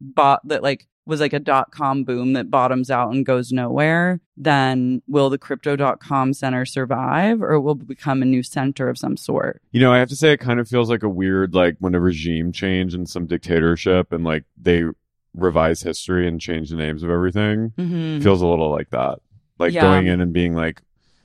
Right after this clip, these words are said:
Speaker 2: "It's never been the Staples Center. It's always been crypto dot com."
Speaker 1: It's like when presidents become new
Speaker 2: Yeah.
Speaker 1: presidents and they can redo the White House.
Speaker 2: Yeah, I'm always like, "Why?"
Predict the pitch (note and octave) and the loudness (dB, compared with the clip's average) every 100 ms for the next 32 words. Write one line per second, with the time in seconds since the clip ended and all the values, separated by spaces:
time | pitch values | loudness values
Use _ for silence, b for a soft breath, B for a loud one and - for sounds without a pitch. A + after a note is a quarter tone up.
0 | - - A#2 C3+ F#3 D3 G2 F2+ E2+ - | -12 -4 0 2 2 2 2 -2 -6 -8
1 | F2 F2 E2+ F2+ E2+ F2 F2 - _ _ | -8 -8 -12 -10 -8 -8 -8 -16 _ _
2 | _ A#2+ - - A2+ A2+ G2+ - F2 E2+ | _ -14 -4 4 6 6 4 -2 -8 -8
3 | - F#2 - F#2 F2+ F2+ - G#2 G2+ F#2 | -10 -10 -6 -4 -4 -4 -6 -6 -6 -6
4 | F2+ _ F3+ G#3+ G#3+ C#4 C#4 - F#3 D#3+ | -10 _ -10 -8 -6 -4 -6 -6 -10 -6
5 | D#3+ D3+ - - _ - D#3+ E3+ E3+ D3 | -4 -6 -8 -20 _ -12 -12 -6 -4 0
6 | C#3+ C#3+ C#3+ - D3+ C#3 C#3+ F3 E3 F3+ | 0 -2 -4 -6 -2 0 2 2 2 2
7 | F#3+ G3 F3 D#3 C#3+ D#3+ C#3+ C3 - C#3+ | 0 0 -2 0 0 0 0 0 -2 0
8 | C#3+ C3+ B2+ B2 - E2 - E3 - - | 2 2 2 0 -2 -6 -8 -10 -10 -12
9 | - - _ - A#2+ A2+ C3+ D3+ C#3 C#3 | -16 -20 _ 0 4 6 4 2 2 0
10 | G2+ - _ _ _ _ _ _ _ D#2+ | 0 -8 _ _ _ _ _ _ _ -6
11 | D#2 C2+ | -4 -4